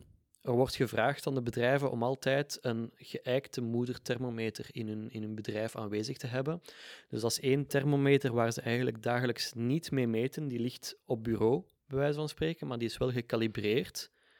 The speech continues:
op de juiste punten. En stellen zij, eh, zich vragen bij de meting van een van hun vaak gebruikte toestellen, van hun dagelijks gebruikte toestellen,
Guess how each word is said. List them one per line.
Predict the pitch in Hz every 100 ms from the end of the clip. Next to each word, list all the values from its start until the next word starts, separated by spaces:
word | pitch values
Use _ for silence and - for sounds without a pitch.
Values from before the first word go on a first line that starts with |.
| _ _
op | - 117 - - - _ _ _
de | - 107
juiste | 104 127 -
punten. | 147 170 175 196 214 - - - _
En | - 120 117
stellen | - - - 151 160
zij, | 139 143 139 131 -
eh, | 110
zich | 110 110 -
vragen | - 123 131 156 135
bij | 123
de | 117
meting | 117 127 131 139 123
van | 113 113
een | 117 123
van | 113 110
hun | 107 98
vaak | - 113 -
gebruikte | 147 143 151 - -
toestellen, | 175 - - 175
van | 135 117
hun | 107
dagelijks | 107 131 143 -
gebruikte | 131 139 139 -
toestellen, | - - 151 151